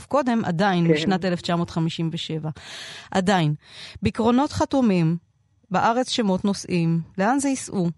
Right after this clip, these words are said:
Speaker 1: האם אי פעם יצאו? אל תשאלו, לא אגיד, לא יודעת.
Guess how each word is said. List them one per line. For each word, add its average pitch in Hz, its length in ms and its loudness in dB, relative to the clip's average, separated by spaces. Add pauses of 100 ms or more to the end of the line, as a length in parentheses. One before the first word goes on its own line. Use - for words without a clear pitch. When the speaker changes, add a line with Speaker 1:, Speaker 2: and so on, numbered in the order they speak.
(120)
Speaker 1:
האם 175 240 2
אי 165 80 2
פעם 202 300 2
יצאו? 175 380 -2 (220)
אל 226 140 2
תשאלו, 233 600 0
לא 190 220 2
אגיד, 185 380 -2 (140)
לא 175 100 -2
יודעת. 185 680 -2